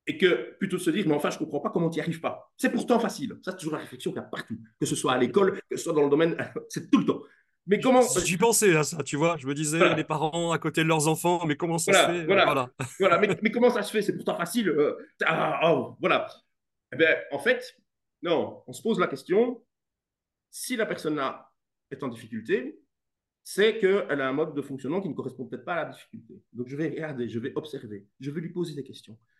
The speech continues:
Speaker 1: Tiens, là, qu'est-ce qui te pose difficulté ou qu'est-ce qui te permettrait, en fait, de pouvoir résoudre un problème si tu avais la clé en main ? Comment est-ce que tu pourrais, alors, à ce moment-là, le faire ? » Et alors, à ce moment-là, on commence à comprendre et puis on va trouver, en fait, ensemble, dire, « Ah, ben voilà,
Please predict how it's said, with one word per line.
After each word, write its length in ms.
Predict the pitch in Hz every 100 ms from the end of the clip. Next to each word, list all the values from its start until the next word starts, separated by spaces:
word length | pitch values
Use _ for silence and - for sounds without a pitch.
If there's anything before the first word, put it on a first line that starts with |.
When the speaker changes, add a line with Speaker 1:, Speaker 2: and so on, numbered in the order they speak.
| _
Speaker 1:
Tiens, 240 | - - - _ _ _ _ _ _
là, 220 | 139 175 208
qu'est-ce 180 | 180
qui 100 | -
te 80 | -
pose 160 | 175 147
difficulté 540 | 147 - 156 - 240
ou 100 | -
qu'est-ce 200 | - 233
qui 100 | 226
te 40 | -
permettrait, 360 | 190 180 202
en 100 | 170
fait, 100 | 170
de 80 | 147
pouvoir 220 | 143 160
résoudre 380 | 165 170 170 151
un 40 | 143
problème 540 | 143 139 226 123 - _
si 180 | - 190
tu 100 | 175
avais 160 | 151
la 80 | 160
clé 200 | 156 170
en 100 | 147
main ? 200 | 123 98 - _ _ _ _
Comment 260 | - 190 233
est-ce 100 | -
que 80 | 196
tu 120 | -
pourrais, 240 | 165 196
alors, 120 | 190 160
à 40 |
ce 100 | 165
moment-là, 220 | 156 170
le 60 | 156
faire ? » 200 | 113 90 - _ - -
Et 340 | 156 - - _
alors, 160 | 151 165
à 60 |
ce 60 | 170
moment-là, 180 | 220 269
on 40 |
commence 240 | 226 202 196
à 40 |
comprendre 500 | 170 151 196 302 -
et 40 | -
puis 260 | 135 135 _ _ _ _
on 80 | 202
va 120 | 220
trouver, 460 | 226 165 143 175 - _ -
en 60 |
fait, 200 | - 147 -
ensemble, 420 | 180 160 190 196 - _
dire, « 180 | 147 - -
Ah, 160 | 175
ben 180 | 175 185
voilà, 280 | 185 160 156